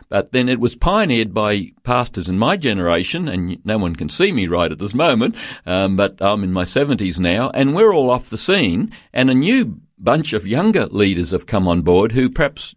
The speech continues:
weren't, hadn't experienced this before. So it's kind of been a re-educating process, and now younger leaders are taking over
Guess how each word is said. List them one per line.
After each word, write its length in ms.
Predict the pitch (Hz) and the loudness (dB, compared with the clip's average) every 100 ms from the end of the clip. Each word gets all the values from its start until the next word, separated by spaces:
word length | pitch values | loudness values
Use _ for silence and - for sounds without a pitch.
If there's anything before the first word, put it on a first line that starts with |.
| - | -8
weren't, 440 | 107 117 139 120 120 | -2 2 2 0 -4
hadn't 260 | 127 127 | -2 0
experienced 580 | 117 - 160 165 160 - | -2 -4 -4 -4 -4 -4
this 160 | 90 - | -6 -4
before. 440 | 92 - 90 120 | -10 0 2 2
So 220 | 127 131 | 2 2
it's 180 | 123 - - - - | 0 -4 -16 -20 -12
kind 280 | - 190 208 | 0 0 2
of 120 | 147 | 0
been 200 | 143 139 | 0 0
a 80 | 131 | 0
re-educating 800 | 127 143 139 143 143 131 117 110 | 0 0 0 -4 0 0 2 0
process, 640 | 113 98 98 98 127 151 - - - | 0 -2 0 -2 -2 -4 -14 -20 -4
and 180 | 104 113 | 2 2
now 500 | 170 95 101 175 160 | 2 0 -2 -2 -8
younger 540 | - 92 - 101 185 165 | -16 -16 -4 -4 -2 -4
leaders 340 | 123 123 104 | -4 -6 -8
are 60 | 98 | -12
taking 460 | - 110 110 101 | -6 -6 -6 -6
over 380 | 95 92 87 104 | -2 -2 -2 -6